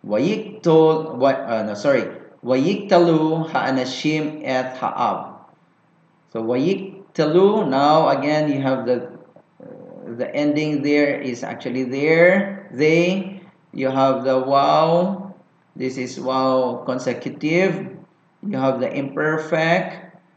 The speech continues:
And then you have the verb. Okay, katal.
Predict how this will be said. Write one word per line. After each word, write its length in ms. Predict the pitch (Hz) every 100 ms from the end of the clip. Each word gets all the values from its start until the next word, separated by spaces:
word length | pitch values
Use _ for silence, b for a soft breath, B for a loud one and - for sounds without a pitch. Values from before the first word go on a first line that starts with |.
| _
And 160 | - 165
then 140 | 170
you 80 | 170
have 200 | 165 127
the 60 | 139
verb. 720 | 123 135 123 98 - - - _ _ _ - -
Okay, 420 | 117 131 143 -
katal. 640 | 113 - 120 113 95 -